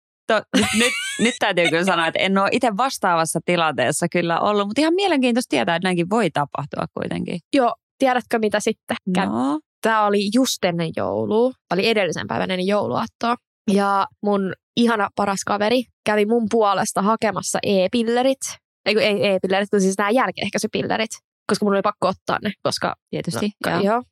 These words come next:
Speaker 2: vastuullisuus. Ja tota, no, <sighs> viikkoa myöhemmin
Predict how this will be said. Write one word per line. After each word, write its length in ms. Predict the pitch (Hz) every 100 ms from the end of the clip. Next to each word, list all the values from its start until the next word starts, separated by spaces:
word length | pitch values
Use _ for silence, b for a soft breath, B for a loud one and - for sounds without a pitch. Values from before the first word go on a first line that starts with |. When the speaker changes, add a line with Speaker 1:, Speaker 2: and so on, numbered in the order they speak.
| 160
Speaker 2:
vastuullisuus. 580 | - 214 214 247 254 - - _ _ 233
Ja 80 |
tota, 400 | 226 233 233 233 - _ _ -
no, 200 | 254 240 - - B B 220 214
<sighs> 560 | B B B B - 214
viikkoa 540 | 302 370 - - 269
myöhemmin 680 | 233 247 226 202 196 226 277